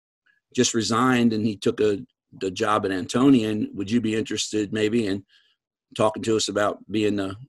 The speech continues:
head girls basketball coach?" And at the time, I sound na-, how naive I was. I didn't realize private school, you didn't have to be a teacher. You didn't have to be certified. It was like a part-time job.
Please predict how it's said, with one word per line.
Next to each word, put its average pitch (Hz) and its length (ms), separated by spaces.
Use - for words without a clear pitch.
head 104 200
girls 101 240
basketball 92 480
coach?" - 440
And 101 120
at 110 80
the 104 100
time, 131 400
I 107 140
sound 110 260
na-, 104 240
how 117 160
naive 110 320
I - 20
was. 107 160
I 120 40
didn't 110 160
realize 117 440
private 110 380
school, 123 520
you 117 120
didn't 113 180
have 113 200
to 92 80
be 101 380
a - 80
teacher. 120 500
You 110 80
didn't 107 80
have 107 80
to - 60
be 101 80
certified. 107 540
It 95 60
was 95 120
like 101 140
a 98 60
part-time 98 500
job. 107 440